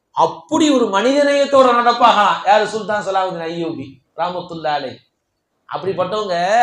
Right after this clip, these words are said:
அவங்க யுத்தத்துல யாரையுமே கொலை செய்யலையா. இந்த அர்னாத்துட்ட நேரா போறாங்க. அவன் எப்படி பேசினான்? ஸல்லல்லாஹு அலைஹி வஸல்லத்தை இழுத்து பேசினான் பாருங்க, முஸ்லீம்களை கொலை பண்றான் பாருங்க,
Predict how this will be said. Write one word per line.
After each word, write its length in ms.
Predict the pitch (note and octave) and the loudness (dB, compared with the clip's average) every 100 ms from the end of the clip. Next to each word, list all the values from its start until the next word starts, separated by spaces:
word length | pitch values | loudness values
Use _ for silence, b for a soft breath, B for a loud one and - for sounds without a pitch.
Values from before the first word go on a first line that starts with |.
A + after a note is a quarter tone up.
| G#3 | 0
அவங்க 400 | D#3+ E3 G#3+ A#3 | -2 -2 -4 -6
யுத்தத்துல 320 | G3+ F3+ A3 | -6 -4 -4
யாரையுமே 480 | F#3 D3 E3 F#3 G#3 | -2 -2 -2 -4 -8
கொலை 220 | D#3+ E3 | -6 -8
செய்யலையா. 380 | D#3+ D3 C3 A#2 A#2+ _ _ _ _ _ | -8 -12 -12 -14 -18 _ _ _ _ _
இந்த 180 | B2 C3 | -6 -4
அர்னாத்துட்ட 800 | B2 D3+ G#3 C4 A3+ E3+ F#3 D3+ | 2 2 0 0 -2 -2 -6 -6
நேரா 440 | E3+ A3+ G3+ - | -2 2 2 0
போறாங்க. 340 | D3+ C#3+ A2 - _ _ _ _ _ _ _ _ | -4 -4 -6 -12 _ _ _ _ _ _ _ _
அவன் 220 | - C3+ | -12 -6
எப்படி 220 | D#3+ C4+ B3+ | -4 -2 2
பேசினான்? 680 | A#3+ - F#3 C3+ G2+ _ _ _ _ _ - | 2 2 -6 -10 -12 _ _ _ _ _ -4
ஸல்லல்லாஹு 340 | A#3 F4+ F#4+ E4+ | 0 4 4 4
அலைஹி 60 | |
வஸல்லத்தை 200 | C#4 C4+ | 4 2
இழுத்து 260 | B3 C4 B3+ | 0 0 0
பேசினான் 380 | A3 A3 A3+ G3 | -2 -2 -6 -4
பாருங்க, 420 | F#3 E3 D3+ C3+ | -4 -4 -6 -6
முஸ்லீம்களை 440 | G3+ D4+ D#4 C4 A#3+ | -8 -6 -2 0 2
கொலை 180 | C4 C#4 | 0 0
பண்றான் 280 | B3+ A3+ G3+ | -4 -4 -6
பாருங்க, 280 | E3+ - | -12 -14